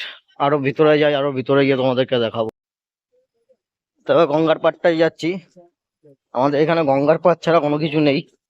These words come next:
সবাই হয়তো, যারা হয়তো দেখছে, ক-, কমেন্ট করবে হয়তো, কেন আমাদের এখানে গঙ্গার পাড়টাই খুব সুন্দর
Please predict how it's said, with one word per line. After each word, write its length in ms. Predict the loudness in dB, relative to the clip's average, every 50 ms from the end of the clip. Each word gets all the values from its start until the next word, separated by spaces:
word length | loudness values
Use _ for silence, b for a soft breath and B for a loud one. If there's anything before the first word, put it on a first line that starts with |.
| _ _ _ _ _ -4
সবাই 220 | -2 2 2 4 4
হয়তো, 160 | 4 2 0 0 0
যারা 140 | 2 2 2
হয়তো 160 | 2 0 -2 -2 -2
দেখছে, 240 | -4 -4 -6 -6 -6 -6 -4
ক-, 140 | -6 -10 -8 -6
কমেন্ট 280 | -4 -4 -4 -4 -6 -6 -6
করবে 200 | -6 -4 -2 -2 -2 -2
হয়তো, 240 | -2 -4 _ -10 -14 -14 _ _ _ _ _ _ _ _
কেন 120 | -8 -4 -2 0 0
আমাদের 200 | 0 0 0 0 0
এখানে 180 | 0 0 -2 -2 -2 -2
গঙ্গার 280 | -2 -2 0 0 -2 -2 0
পাড়টাই 280 | -2 -2 0 0 -2 -2 -2
খুব 100 | -8 -10 -6
সুন্দর 260 | -4 -4 -2 -2 -2